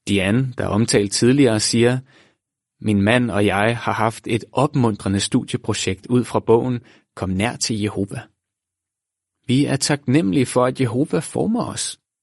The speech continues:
som en pottemager former en klump ler." I stedet for at fokusere på, hvor skuffede vi er over os selv, prøver vi at se for os, hvordan Jehova former os, og lidt efter lidt gør os til bedre mennesker.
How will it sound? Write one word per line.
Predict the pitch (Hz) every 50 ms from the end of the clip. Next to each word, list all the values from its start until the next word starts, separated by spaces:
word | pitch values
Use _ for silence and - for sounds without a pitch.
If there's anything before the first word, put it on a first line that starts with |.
| _ _
som | - - 135 151 143
en | 131 131 120 110
pottemager | - 117 139 - 240 202 147 110 104 104
former | - - 104 120 156 175
en | 156 120 107
klump | - - 98 95 98
ler." | 101 98 110 - - - - _ _ _ _ _ _ _ _ _ _ _ _ _ _ _ _ _ _ - - - _ _ _ _ _ _ _ _ _ _ _
I | -
stedet | 110 - - 120 127 113
for | - - 113 107
at | 101
fokusere | - 113 95 - 95 - - 123 127 120 104
på, | - - 113 113 104 92 -
hvor | - 110
skuffede | 104 - - - - 101 120 139 - 147 127 107 95
vi | 98 92
er | 92 98 104
over | 104 104 101 101 101
os | 98 101
selv, | - - - 113 107 - - _ _ _ _ _ _ _ _ _ _ -
prøver | - 185 226 262
vi | 196 165
at | 143 123
se | - - 180 185 156
for | - - 127
os, | 131 143 160 147 -
hvordan | 107 107 104 - 113 135 165 160
Jehova | 156 139 107 123 127 143 - 139
former | 117 - - - - 123 160 196 220 196 147 117 117
os, | 131 - - - - _ _ _ _ _ _ _
og | - 104
lidt | 95 98 - 226 226
efter | 185 156 - - 139
lidt | 117 127 151 -
gør | - - 110 113
os | 120 -
til | - - 131
bedre | - 95 98 107 131 151 139
mennesker. | 120 107 127 185 202 - - 101